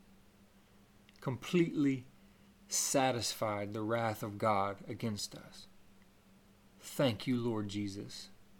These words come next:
Justice and mercy displayed on the cross. Thank you.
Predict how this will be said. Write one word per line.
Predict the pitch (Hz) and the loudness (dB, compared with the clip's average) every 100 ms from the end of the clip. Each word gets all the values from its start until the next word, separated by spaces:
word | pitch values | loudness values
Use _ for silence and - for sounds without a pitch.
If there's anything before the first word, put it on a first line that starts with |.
| - - - - - - - 202 - - - - - - - - - 104 | -20 -20 -20 -20 -20 -20 -20 -20 -20 -20 -20 -20 -20 -20 -20 -20 -14 -6
Justice | 98 139 - - 131 - - - - - - - | 2 2 2 -2 -2 -2 -8 -14 -20 -20 -20 -8
and | 110 | -4
mercy | 110 120 135 113 - 107 95 - - - - | 0 6 6 6 2 0 -4 -10 -20 -20 -4
displayed | 127 120 - 147 127 120 113 | -2 -2 0 2 2 2 0
on | 110 110 | -2 -6
the | 104 | -8
cross. | - 120 - 156 - - - - - - - 202 - - - - - - - - - - | -4 -4 -4 -8 -14 -16 -16 -20 -20 -20 -20 -20 -20 -20 -20 -20 -20 -20 -20 -20 -20 -8
Thank | 147 139 117 120 | -2 0 0 -2
you. | 98 | -4